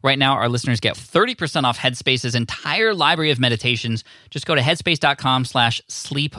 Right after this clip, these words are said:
pod for thirty percent off your subscription, but only until May twelfth. This is the best deal offered right now. Head to headspace dot com slash sleep pod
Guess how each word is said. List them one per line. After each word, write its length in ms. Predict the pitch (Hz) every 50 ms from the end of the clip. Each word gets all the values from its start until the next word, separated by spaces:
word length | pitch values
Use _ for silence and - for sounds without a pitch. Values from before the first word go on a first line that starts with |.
| -
pod 420 | _ - - - 120 127 143 165 160
for 140 | - - 120
thirty 300 | - - - 131 135 135
percent 240 | 143 - 151 147
off 140 | 147 147 -
your 60 | -
subscription, 540 | 143 - 156 143 - - 185 - - 143 107 - - - - -
but 100 | 170 165 -
only 240 | 170 196 226 254 240
until 240 | 226 - - 220
May 360 | 190 160 143 143 151 147 147 143 -
twelfth. 460 | - - - - 110 95 - - _ _ - - - -
This 120 | - - 120
is 40 |
the 80 | 117 120
best 300 | 110 113 156 156 - -
deal 120 | 156 147
offered 280 | 123 101 123 - 127 117
right 160 | 123 117 117
now. 160 | 123 113 110
Head 180 | 107 113 123 120
to 60 | 117
headspace 1000 | 104 104 - 151 160 160 165 147 - - _ _ - - - - 143 135 127 -
dot 260 | - 135 127 156 170
com 280 | - - 131 123 120 120
slash 460 | 117 - 123 113 110 107 107 - - _
sleep 420 | - - - - 131 143 151 - - -
pod 460 | - - - 110 104 104 107 107 110